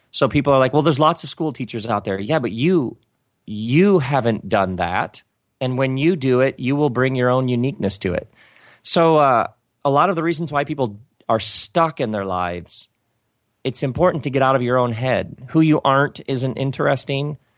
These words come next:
Your friend who seems to have more energy and be smarter and have more money, not interesting when it comes to you and your path. That a lot of these head games get in the way of people finding their path.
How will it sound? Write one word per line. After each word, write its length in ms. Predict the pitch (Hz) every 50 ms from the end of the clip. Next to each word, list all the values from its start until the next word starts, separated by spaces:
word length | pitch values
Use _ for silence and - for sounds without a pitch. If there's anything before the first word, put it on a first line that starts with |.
| _ _ _ -
Your 160 | - 127 131 131
friend 580 | - - - 147 147 151 151 156 160 165 165 143
who 140 | 143 143
seems 400 | 135 - - 147 147 151 147 127
to 300 | - - 147 143 139 139
have 260 | 131 131 135 139 120 123
more 220 | 135 139 143 139
energy 380 | 139 139 143 139 123 139 139 143
and 140 | 147 135
be 80 | 120 120
smarter 420 | 113 - - 135 127 131 127 135 135
and 100 | 131 127
have 160 | 127 127 117
more 220 | 120 120 127 131
money, 340 | 131 123 123 127 131 127 - -
not 380 | 117 113 120 123 127 127 -
interesting 840 | 113 131 120 127 123 - 131 127 123 123 - - 139 135 143 143 135 _ _ _ _ _
when 100 | - -
it 60 | - 110
comes 200 | 131 123 117 -
to 80 | -
you 180 | 117 117 120 123
and 120 | 120 117
your 200 | 113 110 117 123
path. 440 | 117 - 120 117 117 127 127 - - _ _ _ _ _ _ _ -
That 80 | 139 127
a 40 | 127
lot 260 | 127 131 135 147 156
of 100 | 160 139
these 180 | 135 135 123 -
head 240 | - 147 151 147 135
games 380 | 127 127 123 123 123 117 107 113
get 140 | 117 123 117
in 100 | 123 117
the 80 | 113
way 600 | 104 110 117 123 127 123 117 110 107 104 110 - _ _ _ _ _ _ -
of 400 | 117 113 110 107 101 107 - _ _ _ -
people 260 | - 131 - - 117
finding 320 | - - 117 - 123 117 110
their 80 | 104 92
path. 400 | - 120 117 107 92 90 -